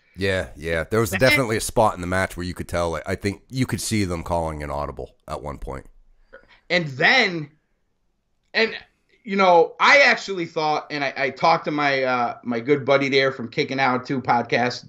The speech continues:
Speaker 2: Diamond Dave, and we talked about it.
Speaker 1: Yep.
Speaker 2: We both thought that the Elgin segment, he didn't even need to attack him.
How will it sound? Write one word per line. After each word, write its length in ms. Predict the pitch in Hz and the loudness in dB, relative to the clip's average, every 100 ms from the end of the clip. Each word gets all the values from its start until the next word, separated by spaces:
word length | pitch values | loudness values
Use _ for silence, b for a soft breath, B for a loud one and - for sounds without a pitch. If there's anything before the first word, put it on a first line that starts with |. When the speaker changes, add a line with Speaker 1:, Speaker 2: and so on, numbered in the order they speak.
| - | -8
Speaker 2:
Diamond 340 | 110 110 107 | -4 -4 -2
Dave, 320 | 104 104 98 | -2 -2 -4
and 80 | 95 | -2
we 80 | 110 | -2
talked 280 | 110 101 - | 0 -2 -2
about 240 | 90 87 | -6 -4
it. 160 | 90 - B B | -4 -8 B B
Speaker 1:
Yep. 160 | 87 - | -12 2
Speaker 2:
We 100 | 147 | 4
both 340 | 139 185 202 | 6 6 6
thought 320 | 196 185 170 147 | 6 6 6 4
that 420 | 139 131 120 _ _ _ _ _ _ | 2 2 -2 _ _ _ _ _ _
the 220 | 123 143 | -10 -6
Elgin 600 | 151 180 190 170 143 117 - _ _ _ _ | 4 4 4 0 -4 -6 -10 _ _ _ _
segment, 600 | - 147 120 117 110 - | -4 -2 -2 -4 -10 -10
he 140 | 170 | -8
didn't 400 | 131 190 208 - | 2 4 4 0
even 300 | 170 151 135 | -6 -4 -4
need 200 | 147 143 | -4 -4
to 140 | 143 110 | -4 -8
attack 380 | - 151 156 | -4 0 0
him. 240 | 113 92 | -2 -12